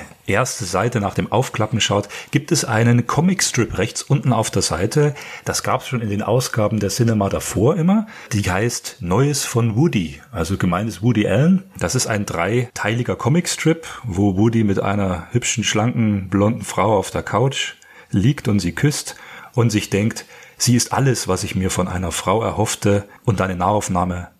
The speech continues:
"Aber ich frage mich", und dann wieder von Weitem, "Reicht das aus?" Dazu muss man sagen, dass aktuell Woody Allens Autobiografie endlich auch gedruckt im Rowohlt Verlag erschienen ist. Die lief ja kurz Gefahr, nicht veröffentlicht zu werden,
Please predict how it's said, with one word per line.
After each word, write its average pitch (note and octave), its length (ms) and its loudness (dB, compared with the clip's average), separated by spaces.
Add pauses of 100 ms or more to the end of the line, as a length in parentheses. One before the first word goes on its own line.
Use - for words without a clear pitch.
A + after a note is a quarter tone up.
"Aber G#2 260 2
ich - 140 -4
frage G#2+ 380 0
mich", A#2 480 2
und G2 120 2
dann F#2 140 0
wieder G2+ 160 4
von E2+ 220 -2
Weitem, F2+ 400 -2 (400)
"Reicht - 360 -4
das G#2 160 0
aus?" G#2+ 500 -2 (760)
Dazu C#3 300 -2
muss D#3 220 -2
man B2 160 2
sagen, A#2+ 300 4
dass A2 140 2
aktuell A2+ 680 -2 (400)
Woody B2+ 340 4
Allens A2 380 0
Autobiografie A2+ 960 0
endlich G#2+ 520 0
auch G#2 160 0
gedruckt B2 480 -2
im G2+ 160 0
Rowohlt C3 360 2
Verlag A2 400 0
erschienen B2 480 0
ist. - 400 -2 (260)
Die F#2 300 2
lief G#2 180 0
ja G#2+ 60 2
kurz - 300 -2
Gefahr, G2 300 -2
nicht A2 200 -4
veröffentlicht C3+ 420 0
zu A#2 140 2
werden, C3 400 2